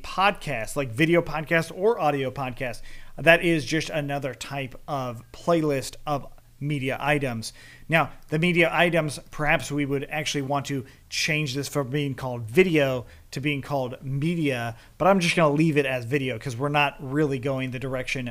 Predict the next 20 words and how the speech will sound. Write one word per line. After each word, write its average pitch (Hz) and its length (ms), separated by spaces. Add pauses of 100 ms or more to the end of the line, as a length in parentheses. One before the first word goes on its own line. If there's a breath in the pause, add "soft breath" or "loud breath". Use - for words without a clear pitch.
(100)
of 135 180
podcasts 120 840
and 117 160
courses. 120 640 (380 loud breath)
We're 135 80
really 147 300
just 123 180
keeping 131 340
this 117 220
in 135 260
as 120 400 (300 loud breath)
movies, 127 360
T 139 140
V 117 140
shows, 120 300 (120)
seasons, 120 640 (260 soft breath)
and 123 160
feature 127 300
playlists. 117 720 (720 soft breath)
So 175 280